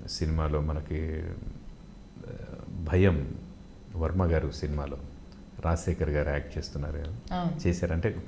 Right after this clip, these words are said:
Speaker 1: పా-, ఓల్డ్ మూవీ
Speaker 2: అవును.
Speaker 1: యాక్చువల్‌గా. అప్పటికే డబ్బింగ్ అయిపోయింది కూడా. అయితే ప్రొడ్యూ-, something అది, దాన్ని మళ్ళీ అంత రీడప్ చేస్తున్నారు.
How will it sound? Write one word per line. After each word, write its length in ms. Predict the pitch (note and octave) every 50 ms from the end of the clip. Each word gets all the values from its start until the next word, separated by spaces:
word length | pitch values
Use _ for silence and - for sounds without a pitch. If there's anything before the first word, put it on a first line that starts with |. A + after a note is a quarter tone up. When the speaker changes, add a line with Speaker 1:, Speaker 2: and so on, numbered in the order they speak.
| -
Speaker 1:
పా-, 120 | F#2 E2+ -
ఓల్డ్ 300 | - E2+ F#2+ G#2+ A#2 A2+ A2
మూవీ 360 | G#2+ G2 E2 D2+ D#2+ G#2+ C3
Speaker 2:
అవును. 140 | D#3+ F3 F3
Speaker 1:
యాక్చువల్‌గా. 480 | E3+ D#3 F#2 D#2 D2+ D#2+ A#2 E3 G3+ - - - - - - - - -
అప్పటికే 340 | - - D3+ D#3+ E3+ -
డబ్బింగ్ 380 | F3 B2+ A#2 A2+ A#2 C#3+ D3+ C#3
అయిపోయింది 480 | A#2 A2 B2+ - - D3+ C#3+ B2+ F#2 D2+
కూడా. 220 | D2 C#2 C2 - - - - - - -
అయితే 320 | - A2+ A#2+ - C3+ C3 B2
ప్రొడ్యూ-, 500 | - - - A2+ A2+ A2+ A#2+ B2 A#2+ A#2+
something 560 | - - A#2 - B2 A#2 A#2 - B2+ A#2 A2+
అది, 140 | G#2 F#2 F2
దాన్ని 240 | F#2+ G#2 A2 A2 A#2+
మళ్ళీ 400 | A#2 A2+ A2+ C3+ D3 D#3+ E3 E3+
అంత 220 | D3+ D3 C#3+ -
రీడప్ 420 | C#3+ B2+ C3+ C#3 C#3 C3 - -
చేస్తున్నారు. 460 | F#2 D#2 - - - C2+ C2 B1 -